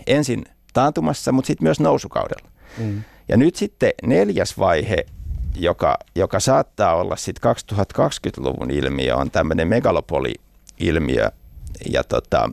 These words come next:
Speaker 1: se lähtee semmoisesta ajatuksesta, että Suomen kokoisessa kaupungissa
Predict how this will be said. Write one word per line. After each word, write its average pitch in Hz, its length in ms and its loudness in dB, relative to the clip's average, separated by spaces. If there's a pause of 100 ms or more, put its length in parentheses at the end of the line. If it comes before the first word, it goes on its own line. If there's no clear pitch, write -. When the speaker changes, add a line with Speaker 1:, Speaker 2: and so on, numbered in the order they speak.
(360)
Speaker 1:
se 113 160 2
lähtee 117 380 2
semmoisesta 117 500 0
ajatuksesta, - 680 0
että - 120 -8
Suomen 87 500 0 (400)
kokoisessa 107 540 0
kaupungissa 82 760 0